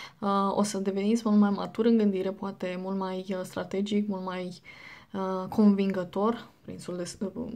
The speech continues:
Regele de Săbi știe să convingă, să, um, să comunice mult mai bine. Prințul de Săbi este o versiune mai,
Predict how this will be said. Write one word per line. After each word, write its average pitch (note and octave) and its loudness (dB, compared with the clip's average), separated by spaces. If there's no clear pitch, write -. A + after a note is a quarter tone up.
Regele G3 0
de E3+ -4
Săbi F3+ -8
știe G3+ -4
să F#3 -10
convingă, F#3+ 0
să, E3+ -6
um, G3 -8
să - -6
comunice G3 2
mult G3 0
mai F#3 -2
bine. F#3+ 0
Prințul G3+ -2
de G3 -2
Săbi G3+ 0
este G3+ -4
o G3 -4
versiune G3 4
mai, G3+ 4